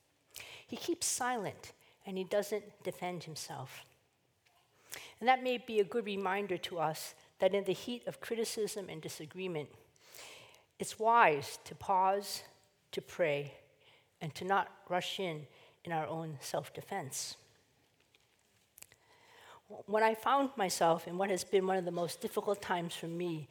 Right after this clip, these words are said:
in my ministry life before coming to Grace Chapel,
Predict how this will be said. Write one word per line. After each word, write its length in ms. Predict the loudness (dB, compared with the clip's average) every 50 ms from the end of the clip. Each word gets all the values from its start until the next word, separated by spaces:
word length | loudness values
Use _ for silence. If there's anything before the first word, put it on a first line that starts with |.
| -14 -20 -20 -16 -12
in 80 | -10 -8
my 120 | -6 -4
ministry 500 | 0 2 2 4 2 2 -2 -2 -2 2
life 460 | 4 6 6 4 4 0 -6 -12 -14 -18 -20 -20 -16 -14
before 240 | -10 -2 0 0 0
coming 400 | 2 2 0 2 0 0 -2 -4
to 100 | -8 -6
Grace 240 | -4 -4 -4 -2
Chapel, 480 | -2 -2 -2 -2 -2 -2 -4 -8 -12 -12